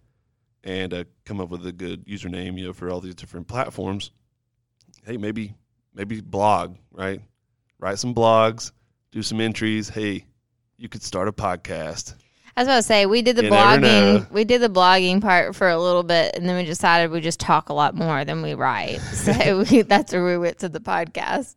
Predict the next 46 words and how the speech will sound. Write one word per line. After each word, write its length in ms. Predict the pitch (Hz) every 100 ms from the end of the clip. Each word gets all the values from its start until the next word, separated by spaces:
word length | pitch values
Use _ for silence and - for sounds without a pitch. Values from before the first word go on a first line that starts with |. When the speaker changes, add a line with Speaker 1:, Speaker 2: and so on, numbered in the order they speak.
| -
Speaker 1:
We 80 | 104
have 160 | 101
a 40 | 101
YouTube 400 | 110 107 117 101
channel, 600 | 113 107 110 110 110 104 _
you 100 | 104
know, 360 | 107 104 104 104
and 180 | 98 98
so 320 | 101 95 98
all 240 | 98 107
those 260 | 110 110 107
different 460 | 92 107 107 101 -
avenues 840 | 101 104 107 98 95 95 95 95 90 -
are 360 | - 98 95 98
important. 600 | 101 143 185 104 87 -
And 560 | 101 98 98 95 87 - _ _ _ _
the 100 | 101
podcast, 680 | 117 175 208 123 117 113 - 110 104 117
you 120 | 107
know, 140 | 104
we 120 | 104 127
wanna 240 | 139 139
be 260 | 117 127 123
informative. 600 | 113 117 127 131 147 127
We 80 |
want 220 | 117 120 120
it 80 |
to 100 | 107
be 160 | 107 113
helpful. 580 | 104 123 156 170 180 -
And 140 | 107
so 300 | 110 107 104
I 80 | 101
thought 300 | - 131 131
that 220 | 104 98 - _ _ _ _ _
you 120 | 101
know, 80 | 92
if 120 | 92
we 80 | 113
could 200 | 104 92
share 400 | - - 110 110
a 60 | 104
little 200 | 107 104
bit 200 | 104 104
about 300 | 95 101 95
how 580 | 107 107 104 98 90